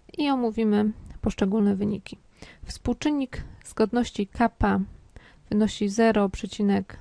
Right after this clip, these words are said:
czterdzieści pięć, e, czyli około czterdzieści pięć procent to jest ta zgodność rzeczywista, skorygowana o tą losową zgodność. Współczynnik kappa w populacji byłby również większy od zera i istotny statystycznie.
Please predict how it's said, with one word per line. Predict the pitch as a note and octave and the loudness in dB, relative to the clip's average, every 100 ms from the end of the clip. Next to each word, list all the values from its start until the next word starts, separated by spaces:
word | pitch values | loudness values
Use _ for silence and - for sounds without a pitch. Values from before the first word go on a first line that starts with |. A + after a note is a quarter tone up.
| - | -18
czterdzieści | - - G3+ F#3+ G#3 - - F#3 F#3+ - - - - - | -16 -8 -6 -4 -4 -4 -2 0 0 -4 -16 -20 -18 -4
pięć, | - F#3+ A#3 E4+ - - - - - - | 2 2 2 -2 -6 -20 -20 -20 -20 -8
e, | - G#3 G#3 G3+ | -2 0 0 -2
czyli | G3 B3 A#3 | -4 -6 -4
około | G#3 A#3 G#3+ | -2 0 0
czterdzieści | - G#3+ G#3+ - | 0 -6 -6 -6
pięć | G3 A3+ G#3+ - | -2 0 0 0
procent | - G#3 - F#3+ F#3 | 0 0 0 -2 -2
to | - | -2
jest | A3 A3+ - - | 0 0 -2 -2
ta | G#3+ A3+ | 0 0
zgodność | G3+ - A#3+ G#3+ G#3+ G3+ G3+ - - - | 0 0 0 2 2 2 0 -6 -14 -6
rzeczywista, | G#3 G#3+ - F#3+ F#3+ - A3 B3 | -4 -2 -2 -2 -2 -2 0 0
skorygowana | - G3+ G3 G3+ G#3 G#3+ G3 | -2 -4 -2 0 2 2 2
o | G3 | 0
tą | - G3 | 2 2
losową | G3+ G3 G#3 F#3 F#3+ | 2 2 2 4 2
zgodność. | F3+ G3 F#3 G3+ C4 D4 - - - - | 0 -4 -2 0 0 -2 -10 -20 -20 -20
Współczynnik | - - G#3+ - B3+ A#3+ | -18 -6 -6 -2 -2 -2
kappa | - A#3+ A3+ | 2 2 2
w | G#3 | 0
populacji | - G3+ A3 A3 A3 - G3 | -2 -2 2 2 2 -4 -2
byłby | G#3+ G#3 G#3 | 0 2 4
również | A3+ B3+ A#3+ G3+ G3 G3 - | 4 2 2 2 2 0 -4
większy | G#3+ G#3+ A3 - F#3+ | -2 0 0 -2 -2
od | F#3+ | -2
zera | F#3 G3 F#3+ B3+ D4+ _ - | -2 -2 2 0 0 _ -8
i | C4+ A#3+ | -6 -6
istotny | - - C4 A#3 | -4 0 0 0
statystycznie. | A3+ - G3+ G3+ - F#3+ - A3 C#4 | -4 -4 -4 -6 -4 -4 -2 -2 -2